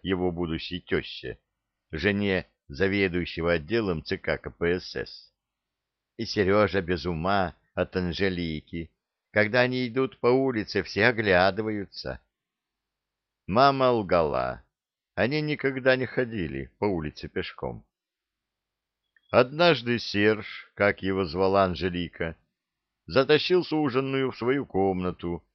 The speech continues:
захлёбываясь от нетерпения, предложил устроить репетицию брачной ночи.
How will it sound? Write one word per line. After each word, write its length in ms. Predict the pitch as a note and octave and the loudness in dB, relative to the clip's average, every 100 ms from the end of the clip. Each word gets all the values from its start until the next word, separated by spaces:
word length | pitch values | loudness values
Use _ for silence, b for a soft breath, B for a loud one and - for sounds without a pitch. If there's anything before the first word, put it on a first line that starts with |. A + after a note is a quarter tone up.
| _ _ _ _ | _ _ _ _
захлёбываясь 880 | - G2 G2+ D3 D#3+ C3+ C3 B2 A2+ | -2 0 4 8 8 6 4 2 0
от 140 | G2 F#2 | -2 -2
нетерпения, 760 | F#2+ G2 F#2+ - B2+ B2+ G#2+ | -2 -2 -2 -2 0 0 0
предложил 600 | G2 G2 A2+ F3 C3+ C#3 | 0 -2 0 0 0 -2
устроить 640 | A2 - C3 D3+ C#3 - - | -4 -4 -2 0 -2 -8 -8
репетицию 800 | E3 - - B2 C#3 - - C2 | -8 -8 -8 -4 -4 -4 -10 -6
брачной 520 | C2+ F#2 F2+ - F#2 | 2 2 0 -4 -2
ночи. 540 | G2+ G2+ D#2 - A#1 | 2 2 0 -6 -18